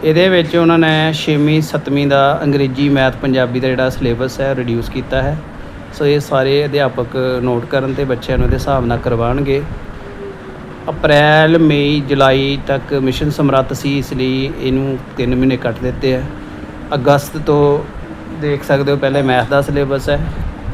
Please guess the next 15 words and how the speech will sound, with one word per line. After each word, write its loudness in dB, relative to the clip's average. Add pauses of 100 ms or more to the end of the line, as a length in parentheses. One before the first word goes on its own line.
(280)
ਅਗਸਤ, -2
ਸਤੰਬਰ, 0
ਅਕਤੂਬਰ, -2
ਨਵੰਬਰ, 0
ਦਸੰਬਰ -4 (1080)
ਤੇ -4
ਫਰਵਰੀ 0
ਤੱਕ -2
ਦਾ 0
ਸਿਲੇਬਸ -2
ਇਹਨਾਂ -2
ਨੇ 0
ਪਾ -2
ਦਿੱਤਾ -2
ਹੈ। -2